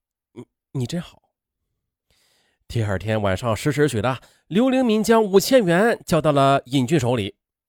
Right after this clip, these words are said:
尹俊借口有事儿，就匆匆离去了。然而啊，此去一别，这小帅哥竟再也没有露面儿。以后的日子里，刘灵敏就反复地拨打尹俊的手机，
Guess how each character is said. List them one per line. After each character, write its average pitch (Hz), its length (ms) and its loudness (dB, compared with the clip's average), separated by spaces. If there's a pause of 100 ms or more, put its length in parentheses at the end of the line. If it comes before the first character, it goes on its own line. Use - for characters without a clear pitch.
尹 214 220 -2
俊 247 240 -2
借 254 160 2
口 180 240 0
有 120 140 2
事 240 140 -2
儿， - 140 0 (300)
就 135 80 -8
匆 185 140 0
匆 180 140 0
离 147 100 0
去 220 140 -2
了。 - 100 -10 (1000)
然 214 180 -4
而 226 80 -6
啊， 202 80 -12 (380)
此 196 340 2
去 302 180 2
一 285 140 0
别， 139 380 0 (160)
这 196 80 2
小 90 240 -2
帅 110 260 -4
哥 131 380 -2 (160)
竟 160 180 -4 (140)
再 190 220 -2
也 95 120 -6
没 135 140 -4
有 117 120 0
露 135 160 0
面 226 160 8
儿。 - 100 -10 (1900)
以 226 200 0
后 320 220 0
的 233 80 4
日 214 160 4
子 143 100 0
里， 123 200 -4 (580)
刘 294 160 4
灵 311 120 4
敏 247 140 2
就 254 100 4
反 - 320 -4
复 302 220 0
地 190 80 2
拨 185 200 2
打 123 160 0
尹 120 200 0
俊 135 140 2
的 107 60 0
手 90 180 -8
机， 113 200 -10